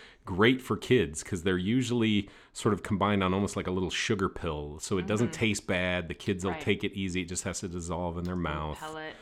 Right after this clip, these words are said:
Speaker 2: Yeah.
Speaker 1: Yeah, easy,
Speaker 2: Yeah.
Speaker 1: easy stuff.
Speaker 2: Super easy.
Speaker 1: So the remedies you use.
Speaker 2: Yeah.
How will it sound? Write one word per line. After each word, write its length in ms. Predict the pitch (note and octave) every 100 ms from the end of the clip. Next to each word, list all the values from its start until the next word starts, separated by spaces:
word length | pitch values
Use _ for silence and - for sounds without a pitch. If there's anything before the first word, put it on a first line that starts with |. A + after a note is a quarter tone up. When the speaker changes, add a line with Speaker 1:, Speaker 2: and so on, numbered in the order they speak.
| - -
Speaker 2:
Yeah. 160 | F#3+
Speaker 1:
Yeah, 220 | D2+ C#2 C2 -
easy, 340 | G2+ F#2 G2+ -
Speaker 2:
Yeah. 60 | -
Speaker 1:
easy 320 | D#3+ F#2+ E2+
stuff. 300 | D2+ - -
Speaker 2:
Super 260 | - - -
easy. 460 | D#3 E3 - D3 D#3
Speaker 1:
So 440 | - - F2+ E2+ G#2+ -
the 80 | -
remedies 460 | F#2 G#2 G#2 F#2+ F2
you 80 | F2
use. 400 | D#2 C#2+ E2+ G3
Speaker 2:
Yeah. 180 | E3